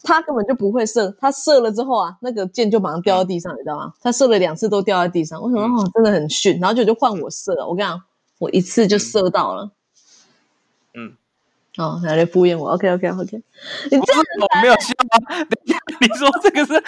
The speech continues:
Speaker 2: 好笑的，我在期待笑点在哪啊？
Speaker 1: 没有啊，我就说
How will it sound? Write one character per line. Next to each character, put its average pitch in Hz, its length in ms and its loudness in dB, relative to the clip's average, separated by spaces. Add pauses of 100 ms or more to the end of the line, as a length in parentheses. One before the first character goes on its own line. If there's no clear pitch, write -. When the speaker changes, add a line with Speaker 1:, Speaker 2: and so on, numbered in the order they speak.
(180)
Speaker 2:
好 190 220 6
笑 269 320 4
的， 214 120 4
我 196 140 4
在 370 80 2
期 - 180 -6
待 247 140 4
笑 247 300 6
点 160 220 -2
在 220 120 2
哪 196 140 4 (200)
啊？ 151 240 4
Speaker 1:
没 370 140 0
有 415 260 2
啊， 359 100 0
我 320 120 6
就 392 60 2
说 466 180 2